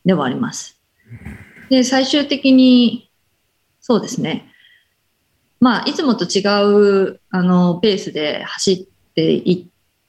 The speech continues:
Speaker 1: いくっていうのが今回の、まあ、チャレンジ、まあ、課題だったんですけど、まあ、結果的に最後、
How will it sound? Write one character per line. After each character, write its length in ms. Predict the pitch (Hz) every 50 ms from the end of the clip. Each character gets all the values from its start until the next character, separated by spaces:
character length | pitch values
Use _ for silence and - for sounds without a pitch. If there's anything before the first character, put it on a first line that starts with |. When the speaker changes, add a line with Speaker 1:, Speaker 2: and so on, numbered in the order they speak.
| _ _
Speaker 1:
い 100 | - 180
く 120 | - 226 233
っ 20 |
て 200 | 226 - - 240
い 80 | 240 247
う 60 | 254
の 100 | 240 247
が 220 | 233 262 277 226 220
今 200 | - 220 202 185
回 180 | 185 170 160
の、 160 | 165 156 143
ま 100 | 151 175
あ、 40 | 165 -
チ 100 | - 190
ャ 20 |
レ 120 | 185 190
ン 80 | 175 170
ジ、 380 | - - 127 117 117 - - _ _ _ _ _ _ _ _ _ _ _ _ _ _ _ _
ま 120 | 180 175
あ、 20 | 170
課 100 | - 190
題 160 | 180 180 175
だ 60 | 175
っ 20 |
た 140 | 175 175 233
ん 40 | 220
で 80 | 220 -
す 80 | -
け 120 | _ 180 180
ど、 340 | 220 196 - - - _ _ _ _ _ _ _ -
ま 100 | 226 190
あ、 20 | -
結 160 | - - -
果 100 | - 220
的 180 | 226 220 220
に 140 | 220 220 214
最 260 | 214 214 247 226 196
後、 340 | 180 160 151 151 131 - -